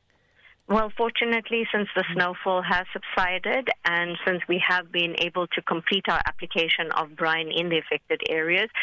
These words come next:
we're confident that at the moment the route is, well, it remains open to traffic, and no, it's not necessary for people to delay, but we do advise roads, road users to please continue to exercise caution. Obviously, it is still cold, and,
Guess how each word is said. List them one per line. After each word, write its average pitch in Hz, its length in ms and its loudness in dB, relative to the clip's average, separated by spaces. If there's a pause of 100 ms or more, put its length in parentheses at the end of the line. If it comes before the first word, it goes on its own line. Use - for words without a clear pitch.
(260)
we're 165 200 2
confident 180 680 -2 (160)
that 160 160 2 (100)
at 156 220 2
the 160 60 -4
moment 180 460 0 (120)
the 165 80 0
route 160 340 0
is, 156 240 -2 (400)
well, 175 300 2
it 175 140 0 (260)
remains 180 580 0
open 160 280 -2
to 165 100 -2
traffic, 170 440 -2
and 160 180 -2
no, 151 160 -2
it's - 180 -6
not 170 220 0
necessary 156 600 0
for 160 120 -2
people 160 420 -2
to 165 80 -2
delay, 165 340 0 (300)
but 190 100 0
we 190 140 0
do 180 220 0
advise 160 400 0
roads, 156 240 -2 (200)
road 180 280 0
users 175 320 0
to - 80 -2 (200)
please 202 300 2
continue 165 400 0
to - 160 0
exercise - 480 -2 (140)
caution. - 400 0 (340)
Obviously, 175 540 0
it - 180 -2
is 160 100 -2
still 160 200 0 (120)
cold, 240 360 0 (100)
and, 170 300 0